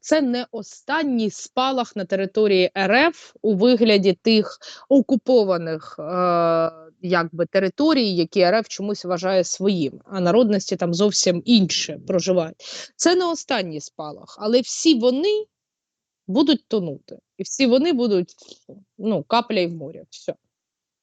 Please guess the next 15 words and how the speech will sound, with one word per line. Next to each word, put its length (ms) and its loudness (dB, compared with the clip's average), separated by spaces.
Ці 220 0
питання 520 -4
пов'язані 640 -4
із 300 -2
національною 680 2
ідентичністю, 1080 -2
з 580 6
моментом 560 0
самої, 680 0
самого 640 0
входження 640 2
у 80 2
склад 380 2
Р 100 4
Ф. 240 -8